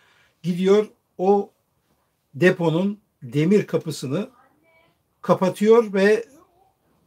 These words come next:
oradan dönerken bir başka patlamada paramparça oluyor. Yani herkesin canını kurtarmak için mücadele ettiği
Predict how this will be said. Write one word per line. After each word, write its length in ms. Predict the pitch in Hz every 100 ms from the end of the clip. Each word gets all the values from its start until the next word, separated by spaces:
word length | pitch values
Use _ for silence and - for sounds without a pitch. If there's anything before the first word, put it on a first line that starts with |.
| -
oradan 440 | 196 185 160 147
dönerken 720 | 143 175 165 139 175 214 233 _ -
bir 160 | 208 139
başka 340 | 135 - -
patlamada 680 | 131 - 127 113 156 208 _ _ _ _ _ _ _ _ _ _
paramparça 760 | 151 135 107 107 95 - 127 - _ - - _ _ _ _ _ _
oluyor. 300 | 120 107 110 _ _ _ _ _ _ _ _ _ _ _ _ _ -
Yani 200 | 110 101
herkesin 580 | 98 165 - 147 - 98 _ _ _ _ _ _ _
canını 420 | 151 139 147 135
kurtarmak 520 | - 135 139 123 151 160
için 260 | 139 117
mücadele 540 | 123 117 127 120 120 117
ettiği 540 | - - 110 92